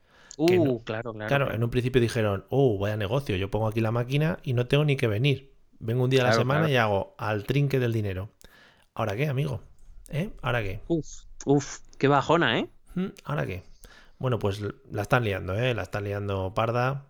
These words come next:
Speaker 1: Creo que
Speaker 2: Hombre.
Speaker 1: las fotos las están pon-, sacando borrosas ahora. O sea,
Speaker 2: Hostia.
Speaker 1: sí.
Speaker 2: <laughs> En papel malo, ¿no?
Speaker 1: Sí, no te hacen, no te ponen filtros de gatito, por ejemplo, aunque no lo pidas.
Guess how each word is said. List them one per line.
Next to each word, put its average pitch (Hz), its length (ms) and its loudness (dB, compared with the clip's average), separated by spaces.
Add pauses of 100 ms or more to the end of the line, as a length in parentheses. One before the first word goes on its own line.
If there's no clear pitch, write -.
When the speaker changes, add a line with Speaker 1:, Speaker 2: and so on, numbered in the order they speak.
(180)
Speaker 1:
Creo 98 220 -4
que 101 440 -4
Speaker 2:
Hombre. 110 160 0
Speaker 1:
las 107 60 2
fotos 110 240 2
las 101 120 -4
están 110 220 -4
pon-, 104 160 -6
sacando 113 320 -2
borrosas 113 520 0
ahora. 117 400 0 (260)
O - 40 -20
sea, 95 440 -2
Speaker 2:
Hostia. 120 280 -8 (440)
Speaker 1:
sí. - 260 2
Speaker 2:
<laughs> - 560 0
En 135 140 0
papel 143 280 4
malo, 127 300 2
¿no? 170 160 -6 (300)
Speaker 1:
Sí, 110 400 -4
no 113 280 -2
te 110 100 0
hacen, 107 440 -2
no 117 200 2
te 117 120 -2
ponen 117 280 0
filtros 120 400 2
de 107 160 2
gatito, 139 520 0
por 131 120 0
ejemplo, 143 320 0
aunque 120 140 0
no 110 80 0
lo 101 120 -2
pidas. 151 480 0